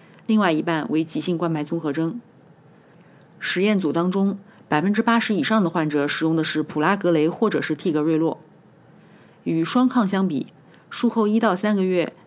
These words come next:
单用P R Y十二抑制剂可以显著地降低大出血风险达百分之四十，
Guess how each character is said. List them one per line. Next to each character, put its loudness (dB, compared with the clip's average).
单 4
用 4
P -4
R 0
Y 0
十 -2
二 4
抑 -2
制 -4
剂 -4
可 -2
以 4
显 0
著 0
地 0
降 0
低 -2
大 0
出 -2
血 -2
风 -2
险 -4
达 0
百 -4
分 -4
之 -4
四 0
十， -4